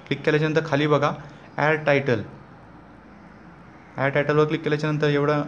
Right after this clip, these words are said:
ही जी विंडो आहे ती वर आली. इथे मी type केलं ईटी lecture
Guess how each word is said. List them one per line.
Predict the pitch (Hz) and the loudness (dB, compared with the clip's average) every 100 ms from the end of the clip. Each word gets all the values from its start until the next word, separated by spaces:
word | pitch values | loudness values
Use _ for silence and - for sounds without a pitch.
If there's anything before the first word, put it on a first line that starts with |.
| - - - | -8 -20 -8
ही | 139 | -4
जी | 143 | -2
विंडो | 147 151 | 2 2
आहे | 139 | 2
ती | 147 | 2
वर | 151 151 | 4 4
आली. | 127 165 - - - - - - - - - - - - - - - - - 127 | 0 -6 -14 -20 -20 -20 -20 -20 -20 -20 -20 -20 -20 -20 -20 -20 -20 -20 -10 -6
इथे | 127 | -2
मी | 143 | 0
type | 135 135 139 | 0 -2 -4
केलं | 139 139 139 - - - - - - - - - - - - - - - - - - - - - - - - - - - - 165 | 0 0 0 -4 -16 -20 -20 -20 -20 -20 -20 -20 -20 -20 -20 -20 -20 -20 -20 -20 -20 -20 -20 -20 -20 -20 -20 -20 -20 -20 -16 -10
ईटी | 139 - 151 151 | -10 -4 -2 0
lecture | 135 120 - 143 | -2 -4 -4 -2